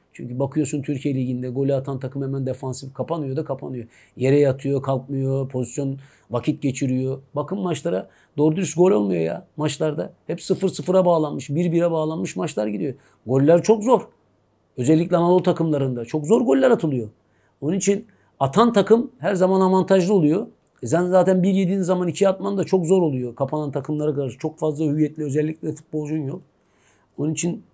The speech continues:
defansif anlamda, e, çok iyi işler yapmamız lazım. Nokta atışlar yapmamız lazım. Kaleci yönünde de, e, şanssız goller yiyor, e, kalecimiz ama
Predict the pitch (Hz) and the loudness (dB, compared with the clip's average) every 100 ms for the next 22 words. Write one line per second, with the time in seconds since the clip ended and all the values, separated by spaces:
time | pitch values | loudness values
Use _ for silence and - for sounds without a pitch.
0 | 127 131 151 147 190 - 143 151 139 135 | -6 -4 -4 -4 -8 -6 -4 -4 -2 -2
1 | 156 - _ - - - 151 160 156 - | -4 -8 _ -18 -14 -8 -6 -4 -4 -2
2 | 156 165 - _ _ _ _ _ 127 127 | -2 -2 -8 _ _ _ _ _ -10 -8
3 | 147 151 143 131 135 143 131 151 - 170 | -6 -4 0 0 0 -4 -4 -6 -4 -2
4 | 147 - 135 127 127 127 131 139 - 139 | -4 -4 -8 -8 -6 -6 -8 -8 -6 -4
5 | 143 151 147 147 143 139 - _ _ - | -2 -4 -4 -4 -4 -4 -8 _ _ -10
6 | - - - 135 139 156 139 143 156 151 | -10 -16 -4 0 0 0 2 4 4 2
7 | 131 117 117 _ _ _ - 123 - 107 | 2 -2 -4 _ _ _ -10 -8 -8 -6
8 | 120 120 131 160 147 135 135 | -4 -4 -4 -4 -2 -4 -6